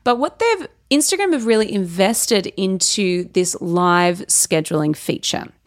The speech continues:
So what it means is you can schedule a live video, 'cause remember when live videos came out, they were kind of like reels. Like, if you could do a live video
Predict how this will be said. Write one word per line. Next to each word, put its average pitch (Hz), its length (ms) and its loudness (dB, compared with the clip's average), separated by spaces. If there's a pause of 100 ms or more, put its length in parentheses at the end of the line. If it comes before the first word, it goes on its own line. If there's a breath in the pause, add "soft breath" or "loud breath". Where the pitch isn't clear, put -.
(340 loud breath)
So - 160 2
what 269 120 6
it 339 80 0
means 202 240 2
is 180 260 2 (260 loud breath)
you 208 280 -2
can 262 240 0
schedule 233 600 0
a 226 80 4
live 180 340 2
video, 165 680 -2
'cause 202 140 0
remember 254 200 4
when 415 200 6
live 180 220 2
videos 175 360 2
came 160 220 -2
out, 147 180 -6
they 190 100 0
were 262 120 0
kind 285 180 -6
of 285 140 -4
like 196 240 -6
reels. 160 480 -6
Like, 170 120 -8
if 190 140 -10
you 233 140 0
could 247 160 -2
do 226 120 2
a 220 40 4
live 196 360 2
video 180 520 2